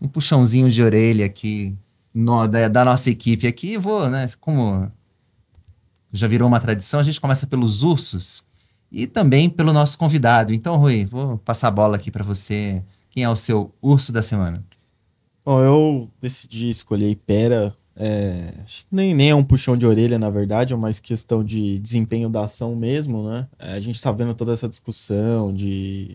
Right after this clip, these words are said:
Speaker 2: juros sobre capital próprio, reforma tributária, fim de incentivos, e a Ipera acaba sendo uma das,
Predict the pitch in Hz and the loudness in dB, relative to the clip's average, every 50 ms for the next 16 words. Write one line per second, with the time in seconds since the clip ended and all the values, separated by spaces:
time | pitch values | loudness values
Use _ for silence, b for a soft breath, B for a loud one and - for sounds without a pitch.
0 | - - 104 110 117 107 110 - 120 107 113 - 107 104 - - 113 113 113 _ | -16 -16 -8 -6 -6 -6 -4 -6 -6 -8 -6 -8 -10 -10 -8 -6 -6 -6 -6 _
1 | 117 107 107 113 120 117 113 104 - _ - 104 98 98 101 b b b b b | -8 -6 -4 -4 -4 -4 -4 -4 -6 _ -12 -12 -12 -12 -12 b b b b b
2 | b b _ 127 113 - - 117 107 110 110 - 127 110 123 120 - - 113 107 | b b _ -10 -10 -4 -4 -2 -2 -2 -2 -2 0 0 0 -2 0 0 0 2
3 | 113 120 120 113 104 101 104 104 101 95 - - 117 120 117 113 120 120 113 - | 2 2 2 2 0 0 -2 -4 -6 -6 -6 -6 -4 -4 -2 -4 -4 -6 -6 -8
4 | - 120 113 110 120 - 117 113 123 131 143 139 131 135 147 151 160 160 147 151 | -8 -8 -8 -8 -8 -8 -6 -6 -4 -4 -4 -6 -6 -6 -6 -6 -6 -6 -6 -6
5 | 165 180 180 175 143 131 - - 113 117 127 127 127 - 113 113 110 110 - - | -6 -6 -6 -6 -8 -8 -6 -6 -4 -4 -4 -6 -6 -6 -6 -6 -6 -8 -10 -10
6 | 110 110 113 113 113 117 117 120 117 - - | -10 -8 -8 -8 -8 -6 -6 -8 -8 -10 -12